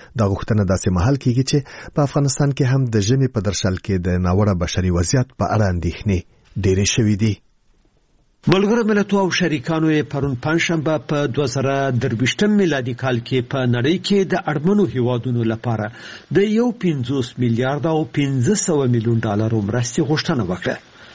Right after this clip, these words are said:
Speaker 2: تر دې وړاندې دومره مرسته نه وه غوښتل شوې. ګومان کیږي چې په نړۍ کې به د هغو کسانو پر شمیر چې مرستو ته اړتیا لري لسګونه میلیون تنه زیات شي.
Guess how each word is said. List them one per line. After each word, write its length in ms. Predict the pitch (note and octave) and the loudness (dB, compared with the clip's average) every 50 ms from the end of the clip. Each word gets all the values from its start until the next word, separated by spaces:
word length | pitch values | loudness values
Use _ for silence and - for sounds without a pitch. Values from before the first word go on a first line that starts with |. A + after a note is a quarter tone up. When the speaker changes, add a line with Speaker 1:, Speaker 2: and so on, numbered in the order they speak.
| - - - | -20 -10 -4
Speaker 2:
تر 120 | - C#3+ A#2+ G#2+ | -2 0 0 0
دې 100 | A2 B2 | 0 0
وړاندې 440 | A2+ G#2 A#2+ C3 D#3 D#3+ F#3+ G3+ E3 G3 | 0 0 0 0 0 0 0 0 0 0
دومره 260 | F#3 E3 D3 C3+ A2 A2 | 0 0 -2 -4 -4 -4
مرسته 360 | A#2 A2+ - - - E3+ E3 D#3+ E3+ F3 | -4 -4 -4 -4 -4 -4 -4 -2 0 0
نه 100 | F3+ D#3+ | 0 0
وه 100 | A#2+ G#2 - | 0 -4 -6
غوښتل 300 | - A#2 - - A2+ G#2 - - | -6 -8 -8 -6 -6 -4 -4 -2
شوې. 240 | - G#2+ E2+ G2+ - - - - - - - - - - - - - - - - - | -2 -2 -4 -4 -8 -10 -16 -20 -20 -20 -20 -20 -20 -20 -18 -16 -16 -10 -4 0 2
ګومان 260 | F#3+ G3 G#3+ A#3 A#3 A3 - | 2 4 2 2 0 0 0
کیږي 240 | A3+ G3+ - G#3+ G3+ - | -2 0 0 0 -2 0
چې 180 | - G3 F#3+ - | 0 0 0 0
په 60 | F3+ D#3 | 0 -2
نړۍ 200 | D3 D3 D#3+ F3 F3+ F3+ | 0 0 0 0 0 0
کې 60 | F#3+ | -2
به 220 | E3+ D#3+ E3+ E3 E3 | -2 0 0 0 0
د 100 | C#3+ C#3 B2 - | 0 -2 -2 -2
هغو 240 | D#3 C#3 A2+ D3+ D3 | -2 0 2 0 0
کسانو 480 | B2 - A#2+ G#2 - - B2+ B2 B2 A2+ | 0 -2 -6 -6 -4 -2 0 0 0 0
پر 240 | A#2 B2+ A#2+ - - | 0 -2 -4 -2 0
شمیر 240 | - G#3+ A3+ A3+ | 2 2 2 2
چې 200 | F3 - - G3 F#3 F3 E3+ - - - - - - - C#3 D3 | 0 0 0 2 2 2 0 -4 -12 -20 -20 -14 -8 -2 0 2
مرستو 380 | F3 G#3 A3 G3+ - - A#3 A3 | 2 2 2 0 -2 -2 -2 0
ته 200 | - G3+ F#3+ F3+ | 2 0 0 0
اړتیا 240 | E3+ - - E3+ | -2 -2 -2 -2
لري 320 | D#3 D3+ D3+ D3+ C#3+ D3+ C#3+ | 0 0 0 0 0 0 2
لسګونه 720 | C#3 B2+ B2+ C3 A#2+ - - - E3 A3 A#3 G#3+ F#3 D3 | 2 2 2 0 0 -2 -4 0 2 2 4 4 2 0
میلیون 260 | C3 B2 A#2 A#2+ A#2+ A#2 - - | 0 -2 0 0 -2 -2 -4 -4
تنه 220 | A2+ G#2 A2 G#2 - | -4 -4 -4 -4 -2
زیات 280 | A#2 G#2+ G2+ - - - | -2 -2 -2 -2 -4 -4
شي. 120 | A#2 - | -6 -8